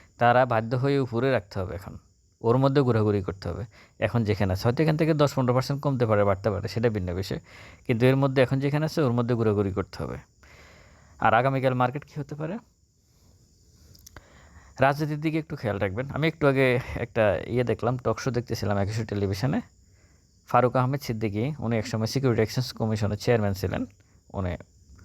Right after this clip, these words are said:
ওনাকে নিয়ে আসছিল একুশে টেলিভিশন, ইটিপি। তো উনি বারবার একটা কথাই বলতেছে যে এই কমিশন আসলে মার্কেট বুঝে না। উনি সরকারকেও ইঙ্গিত করে বলছেন, আমি বলি উনি সরকারকে ইঙ্গিত করে বলছেন সরকার মার্কেট বুঝে না। কইছে আসলে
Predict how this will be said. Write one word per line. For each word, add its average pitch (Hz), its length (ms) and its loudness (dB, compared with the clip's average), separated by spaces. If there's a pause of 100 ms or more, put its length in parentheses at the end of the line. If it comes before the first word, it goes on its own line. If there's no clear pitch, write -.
(220)
ওনাকে 110 300 2
নিয়ে 110 160 4
আসছিল 113 280 -2
একুশে 107 280 -6
টেলিভিশন, 98 420 -6 (880)
ইটিপি। 107 280 -4 (960)
তো - 100 -12
উনি 151 140 6
বারবার 127 300 6
একটা 143 180 -6
কথাই 160 260 -4
বলতেছে 160 360 -8
যে 180 60 -8 (220)
এই 135 100 2
কমিশন 131 480 0
আসলে 127 280 2 (920)
মার্কেট 110 300 0 (100)
বুঝে 98 280 0
না। 82 60 -6 (1080)
উনি 135 180 4
সরকারকেও 147 420 2
ইঙ্গিত 123 220 0
করে 110 160 2
বলছেন, 107 280 0
আমি 170 80 2 (140)
বলি 98 200 2 (400)
উনি 127 180 0
সরকারকে 135 360 0
ইঙ্গিত 143 160 -2
করে 135 120 0
বলছেন 151 220 -4
সরকার 120 240 2
মার্কেট 107 300 -2
বুঝে 95 260 -2
না। - 60 -10 (680)
কইছে 123 200 0
আসলে 147 200 2